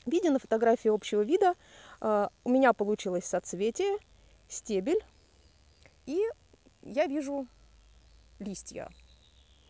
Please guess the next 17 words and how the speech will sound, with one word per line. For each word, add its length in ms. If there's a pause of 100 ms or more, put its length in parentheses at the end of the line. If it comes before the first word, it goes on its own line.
(280)
Я 160
могу 240
это 160
растение 420
отличить 380
на 100
фоне 300
остальной 420
заросли. 480 (1600)
Теперь 300 (880)
мне 160
нужно 260
снять 260
некоторые 420
детали. 460 (800)
У 80
зонтичных, 680